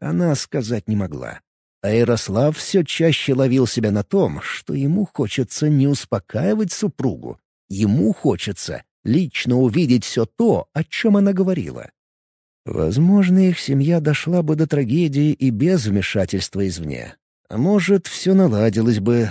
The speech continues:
так тоже бывает. Такое уже не угадаешь, история по-прежнему не знает сослагательного наклонения. В их жизнь вмешался Денис Лесов.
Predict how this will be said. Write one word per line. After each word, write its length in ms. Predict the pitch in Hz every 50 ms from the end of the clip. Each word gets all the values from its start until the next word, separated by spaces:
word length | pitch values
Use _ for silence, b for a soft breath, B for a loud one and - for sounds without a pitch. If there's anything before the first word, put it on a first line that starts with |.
| - _ -
так 260 | - 107 147 - - _ -
тоже 300 | 226 226 196 123 104 104
бывает. 640 | 87 90 82 80 73 64 64 65 76 - - - _ _ _ _ _ _ _ _ _ _ -
Такое 440 | 127 139 156 - 226 220 214 208 202
уже 240 | 190 147 170 196
не 100 | 196 202
угадаешь, 840 | 202 202 180 190 180 143 165 185 190 139 87 73 76 - - - - - -
история 680 | - 73 78 87 - - _ - - 202 196 185 190 185
по-прежнему 800 | - 165 165 - - 101 101 123 156 185 175 190 214 220 208 185
не 140 | 139 123 110
знает 440 | 92 87 101 92 87 85 87 87
сослагательного 800 | - - 123 - - 147 156 110 104 90 82 - 90 92 95 92 92
наклонения. 800 | 92 95 87 - 92 80 71 65 64 62 60 60 60 53 - - _ _ _ _ _ _ _ _ _ _ _ _ _ _ -
В 140 | - 101 131
их 200 | 135 127 110 104
жизнь 540 | 92 110 190 214 208 147 110 87 82 117 117
вмешался 720 | 160 180 202 185 - - 220 214 196 147 - - 175 151
Денис 360 | 147 160 165 156 135 113 -
Лесов. 540 | 110 101 90 - - 69 62 62 - -